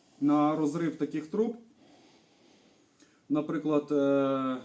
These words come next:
при максимальному навантаженні, наприклад, там п'ятдесят-шістдесят атмосфер, рвалися труби, але з'єднання залишалося на місці. Тобто з'єднання саме по собі дуже надійне. Ну, відповідно, так само, як і в цій системі.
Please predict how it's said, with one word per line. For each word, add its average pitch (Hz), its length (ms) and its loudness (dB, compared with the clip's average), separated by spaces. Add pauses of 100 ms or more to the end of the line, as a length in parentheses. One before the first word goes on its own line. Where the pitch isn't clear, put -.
(420)
при 151 120 0
максимальному 147 640 0
навантаженні, 131 600 0
наприклад, 117 400 -12
там 107 100 -10
п'ятдесят-шістдесят 127 920 -8 (120)
атмосфер, 190 400 -4 (600)
рвалися 147 760 0
труби, 180 600 -2 (760)
але 135 260 2
з'єднання 147 480 0
залишалося 139 680 -2
на 131 120 -2
місці. 110 360 -8
Тобто 113 160 -12
з'єднання 151 580 -2
саме 135 260 0
по 139 160 -6
собі 156 280 -2
дуже 143 560 0 (400)
надійне. 117 600 -4 (1200)
Ну, 269 140 4
відповідно, 175 560 -2
так 151 200 -4
само, 170 320 0
як 139 180 -2
і 139 40 -12
в - 80 -14
цій 156 160 -2
системі. 117 480 -10